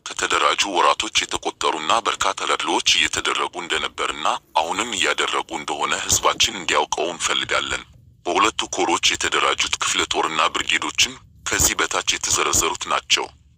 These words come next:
ምስራቅ አማራ ኮር አንድ አንድ ሐውጃኖ ክፍለ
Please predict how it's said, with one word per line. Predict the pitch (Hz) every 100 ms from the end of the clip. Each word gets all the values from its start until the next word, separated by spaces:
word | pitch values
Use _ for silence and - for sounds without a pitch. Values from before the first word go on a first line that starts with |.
| -
ምስራቅ | 85 92 - 143 151 -
አማራ | 98 85 80 80
ኮር | - 78 - _ _ _ _ _ _ _ _ _
አንድ | 127 185 165
አንድ | 127 139 -
ሐውጃኖ | - 101 90 85 85
ክፍለ | - -